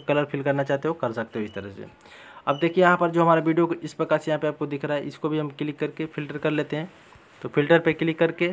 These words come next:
कोड यहाँ पे आपको बेसिक पे क्लिक करके फिर यहाँ पे ये वाला कल-, कलर सेलेक्ट कर लेना है। अब यहाँ से हम ऑडियो को लेंगे,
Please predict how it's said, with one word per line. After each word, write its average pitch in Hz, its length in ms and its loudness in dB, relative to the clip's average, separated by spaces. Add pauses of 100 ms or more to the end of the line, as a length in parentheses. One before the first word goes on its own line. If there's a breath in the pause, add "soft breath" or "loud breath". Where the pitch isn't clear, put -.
(140)
कोड 147 280 2
यहाँ 139 200 2
पे 151 160 2
आपको 143 240 0
बेसिक 143 320 0
पे 160 100 -4
क्लिक 165 260 0
करके 165 300 0 (380 soft breath)
फिर 143 140 -4
यहाँ 156 160 8
पे 170 140 -4 (600)
ये 139 140 2
वाला 151 160 8
कल-, 143 460 -2
कलर 143 240 0
सेलेक्ट 143 280 -4
कर 127 100 -2
लेना 107 220 -2
है। 98 140 -10 (1300 loud breath)
अब 147 140 2
यहाँ 160 180 6
से 165 120 -2
हम 165 160 -2
ऑडियो 139 240 2
को 139 120 -2
लेंगे, 104 300 -4